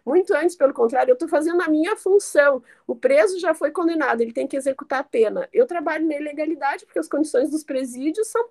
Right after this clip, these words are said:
péssimas. Então, eu tento fazer o melhor possível, minimamente ali. E como a gente escuta muita coisa, a gente vê que, que nós estamos andando na contramão.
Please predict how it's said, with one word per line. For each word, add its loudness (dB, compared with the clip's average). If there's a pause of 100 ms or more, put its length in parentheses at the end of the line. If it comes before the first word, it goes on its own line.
péssimas. 0 (320)
Então, 4
eu 0
tento 0
fazer 0
o 2
melhor 2
possível, -2
minimamente -4
ali. -12 (260)
E -6
como -2
a 2
gente -2
escuta -2
muita 0
coisa, 2
a -2
gente -4
vê -4
que, -20 (180)
que -10
nós -8
estamos -2
andando 4
na 4
contramão. 2